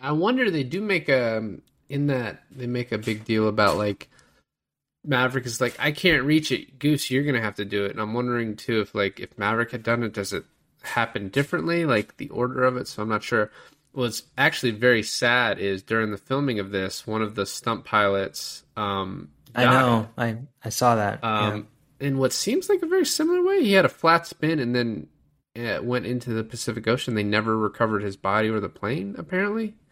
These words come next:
Speaker 1: Just
Speaker 2: They never
Speaker 1: fucking nuts to
Speaker 2: recovered
Speaker 1: me.
Speaker 2: his body or the plane?
Speaker 1: That's what I read on I M D B. His name was Art Scholl.
Speaker 2: That's
Speaker 1: Um,
Speaker 2: crazy. That's nuts.
Speaker 1: he was one of the plane, he was one of the camera planes, is what I'm reading. So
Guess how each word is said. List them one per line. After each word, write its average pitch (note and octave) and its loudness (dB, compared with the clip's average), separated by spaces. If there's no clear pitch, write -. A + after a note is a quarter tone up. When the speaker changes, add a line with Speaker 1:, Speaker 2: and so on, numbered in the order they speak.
Speaker 1:
Just D3 0
Speaker 2:
They B2 2
never B2 4
Speaker 1:
fucking C3+ 6
nuts C3+ 4
to C#3+ 4
Speaker 2:
recovered C#3 4
Speaker 1:
me. B2 4
Speaker 2:
his A2 0
body C3 6
or C#3 8
the B2 4
plane? B2 -2
Speaker 1:
That's G#2+ -4
what A#2+ 4
I A#2+ 4
read A#2+ 6
on A2+ 0
I A2+ 2
M A2+ -4
D A2 -8
B. B2 -4
His G#2+ -6
name A2+ 0
was G2+ -2
Art A2+ 2
Scholl. A2 -4
Speaker 2:
That's A2+ 2
Speaker 1:
Um, F#2+ 2
Speaker 2:
crazy. A#2 0
That's A#2 -2
nuts. F#2 -8
Speaker 1:
he D#3+ 6
was D3+ 4
one C#3+ 4
of B2+ 2
the A#2+ 0
plane, B2+ 0
he A#2 -4
was B2+ 0
one B2+ 2
of A2+ 0
the G#2+ -4
camera C3 -2
planes, - -10
is A2 -16
what - -6
I'm F#2 -8
reading. - -8
So G2+ 0